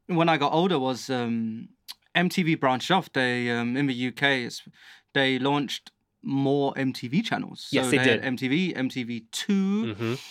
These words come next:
Speaker 1: In the U K, we had one called M T V Bass, which was revolved around R and B and hip hop.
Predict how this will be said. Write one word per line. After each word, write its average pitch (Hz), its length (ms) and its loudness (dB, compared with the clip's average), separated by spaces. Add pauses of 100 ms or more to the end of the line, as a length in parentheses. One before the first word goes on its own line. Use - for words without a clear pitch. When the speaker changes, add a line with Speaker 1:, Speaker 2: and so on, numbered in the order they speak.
(300)
Speaker 1:
In 190 100 4
the 180 80 4
U 175 140 2
K, 185 180 2
we 160 80 2
had 139 140 0
one 131 120 0
called 127 200 -2
M 151 120 0
T 139 160 -6
V 123 200 -8 (200)
Bass, 131 640 -2
which 127 300 -8
was 120 600 -4
revolved 131 480 0
around 117 540 0
R 123 240 2
and 113 140 -2
B 113 100 -2
and 110 160 -2
hip 175 220 2
hop. - 220 0